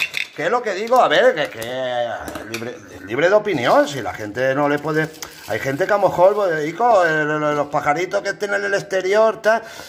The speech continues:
eh, libre de opinión, que no le gusta a las personas mi, mi aviario, pues perfecto.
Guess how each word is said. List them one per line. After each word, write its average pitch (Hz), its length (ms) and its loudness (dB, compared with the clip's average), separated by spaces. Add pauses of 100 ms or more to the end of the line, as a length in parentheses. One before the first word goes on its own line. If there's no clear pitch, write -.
(100)
eh, 117 560 -8
libre 214 260 4
de 247 60 4
opinión, 135 520 -2
que 110 100 -10
no 131 100 -4
le 233 80 2
gusta 202 300 -2
a 151 40 2
las 143 100 4
personas 131 480 -2
mi, 113 340 -4
mi 110 140 -6
aviario, 92 440 -2
pues 208 140 -4
perfecto. 127 600 -2